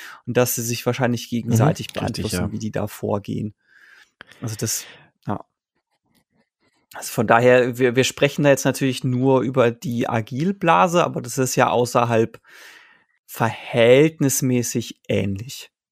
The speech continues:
Speaker 2: Ja, ich würde sagen, ja. Ja.
Speaker 1: Ja, dann
Speaker 2: Gut, dann, äh, geht, geht es jetzt zu
Speaker 1: ha-, ha-,
Speaker 2: den
Speaker 1: haben wir doch wieder länger darüber gesprochen,
Speaker 2: Ja,
Speaker 1: als ich gedacht hätte.
Speaker 2: ja. Und, und wir wollen ja, genau, das können wir jetzt schon mal anteasern, wir wollen ja noch eine Folge zum Thema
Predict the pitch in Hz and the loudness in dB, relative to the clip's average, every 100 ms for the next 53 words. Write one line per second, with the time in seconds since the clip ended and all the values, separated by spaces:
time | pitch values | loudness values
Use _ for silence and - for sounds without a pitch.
0 | _ _ _ - 131 123 113 95 - - | _ _ _ -16 -12 -4 -2 -2 -6 -14
1 | - - 117 107 98 101 92 - 80 82 | -14 -2 0 2 2 0 -2 -4 -6 -8
2 | _ _ - - - _ _ - - - | _ _ -12 -12 -12 _ _ -20 -20 -20
3 | - - 131 120 101 - 113 - 151 - | -20 -2 6 6 4 2 4 4 2 -6
4 | _ _ _ - 113 117 120 123 117 113 | _ _ _ 0 0 2 2 2 2 0
5 | 117 - - - 131 175 - - 113 151 | 0 -6 -4 0 0 0 -2 0 0 0
6 | - - 143 120 143 165 160 180 175 147 | -2 0 2 4 4 4 4 6 6 6
7 | 165 175 180 151 131 151 190 185 156 156 | 6 4 6 8 8 6 6 4 2 2
8 | 175 165 147 - 135 - 156 - 233 104 | 0 0 -4 0 -2 2 2 2 2 0
9 | 90 107 - 117 - - 156 110 113 - | -2 -4 0 0 0 -2 -2 -2 -4 -6
10 | - 139 127 156 175 151 139 160 170 156 | -2 4 4 4 2 2 4 4 6 4
11 | 147 120 143 120 - 143 135 139 - 143 | 2 0 2 2 2 2 4 2 0 -2
12 | 120 143 135 117 131 131 131 139 131 160 | 0 0 2 2 2 4 2 4 4 2
13 | - - 117 110 - 110 107 - 101 - | 0 0 2 2 2 2 2 -2 -4 0
14 | 107 104 104 101 - | 2 4 4 2 -2